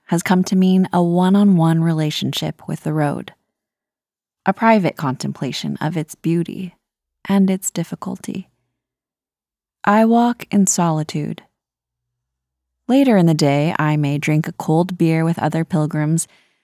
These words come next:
trading news of albergues with plentiful cots. But every morning, I set off on my own.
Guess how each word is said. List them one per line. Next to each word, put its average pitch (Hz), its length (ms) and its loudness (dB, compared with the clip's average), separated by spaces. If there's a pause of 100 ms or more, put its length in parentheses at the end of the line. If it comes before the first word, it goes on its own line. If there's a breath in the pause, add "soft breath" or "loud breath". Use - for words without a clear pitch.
trading 220 340 6
news 185 380 6
of 175 80 0
albergues 160 640 2
with 156 160 -4
plentiful 156 420 -2
cots. - 580 -6 (760)
But - 160 -8
every 214 340 4
morning, 190 580 4 (120)
I 170 160 2
set 214 260 0
off 151 480 0
on 147 160 -2
my 160 220 2
own. 147 300 -6